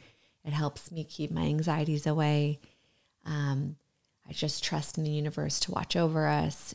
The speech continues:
and protect us. Uh, we have so much work to do here.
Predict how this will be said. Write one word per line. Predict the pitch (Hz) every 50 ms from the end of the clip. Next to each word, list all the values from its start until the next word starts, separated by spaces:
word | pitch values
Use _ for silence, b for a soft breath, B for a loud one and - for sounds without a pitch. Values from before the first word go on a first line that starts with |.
| - -
and | 147 135 127 139
protect | - 143 - - - 143 - - -
us. | 151 156 160 156 - - - - - b b b b b b b b b b b -
Uh, | 151 147 151
we | 165 151
have | 147 156 147 -
so | - - 151
much | 151 143 135 - -
work | - 143 147 143 143 - -
to | - - 165
do | 160 165 156
here. | 156 151 160 156 151 147 143 143 151